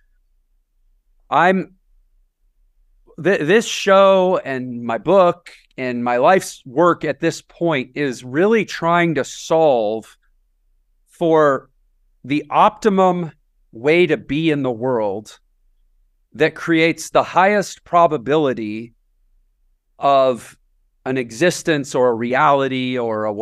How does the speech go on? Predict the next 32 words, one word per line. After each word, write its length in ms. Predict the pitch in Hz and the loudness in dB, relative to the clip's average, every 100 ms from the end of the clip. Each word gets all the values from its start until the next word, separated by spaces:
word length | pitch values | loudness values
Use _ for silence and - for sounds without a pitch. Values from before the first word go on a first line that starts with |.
| - | -8
a, 140 | 113 104 | -6 -2
a 60 | 110 | 0
lifestyle 640 | 143 175 - 151 143 131 | 2 0 -2 0 2 0
or 100 | 113 | 0
whatever, 440 | 120 143 139 120 - | -2 -2 -4 -6 -6
you 100 | 127 | -4
know, 100 | 113 | -4
people 280 | 101 147 117 | -4 -6 -6
sort 180 | - 113 | -4 -6
of 100 | 95 | -6
lab-, 220 | 113 131 123 | -2 -2 0
wanna 180 | 127 | -2
label 280 | 117 143 123 | 0 0 0
it. 120 | 110 - _ _ _ _ _ | -2 -8 _ _ _ _ _
Uh, 180 | 117 110 _ _ _ _ | -4 -4 _ _ _ _
it's, 200 | 139 - | -10 -8
it's 200 | - 147 | -12 -8
the 100 | 147 | -4
way 260 | 135 170 240 | 2 4 4
of 140 | 185 | 2
being 260 | 135 196 190 | 0 0 0
in 80 | 160 | -2
the 60 | |
world 240 | 135 135 131 | -2 -2 -4
that 100 | - | -6
creates 320 | - 143 - | -6 -6 -4
the 60 | 139 | -4
highest 360 | 151 180 190 | 2 0 0
probability 680 | - 160 135 143 143 135 131 | 0 0 0 -2 -2 -2 -4
of 120 | 127 | -4
the 160 | 127 - | -6 0
outcome 600 | 135 160 - 151 139 | 0 0 -2 -4 -2